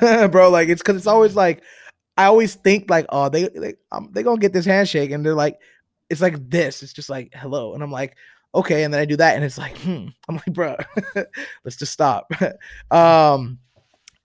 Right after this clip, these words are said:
I saw a TikTok, uh, the other day, and it was about a lady basically s-, being super stressed out about how guys know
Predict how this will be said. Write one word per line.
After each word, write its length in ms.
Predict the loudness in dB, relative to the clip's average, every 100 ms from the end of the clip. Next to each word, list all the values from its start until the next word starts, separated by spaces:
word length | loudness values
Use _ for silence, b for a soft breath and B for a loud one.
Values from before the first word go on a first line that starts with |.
| -12
I 60 | -4
saw 160 | -2
a 40 | 0
TikTok, 480 | -2 -4 -4 -4 -4
uh, 260 | -4 -4 -6 -16 -12
the 100 | -10
other 140 | -10
day, 280 | -8 -6 -4
and 80 | -4
it 40 |
was 140 | -4 -2
about 220 | -2 -2
a 60 | -2
lady 340 | -4 -4 -6
basically 500 | -4 -4 -4 -8 -8
s-, 120 | -10
being 260 | -10 -10 -8
super 340 | -8 -10 -8
stressed 360 | -8 -4 -4 -2
out 180 | -2 -2
about 240 | -2 -4
how 220 | -2 -4
guys 500 | -4 -4 -4 -4 -6
know 360 | -4 -2 -2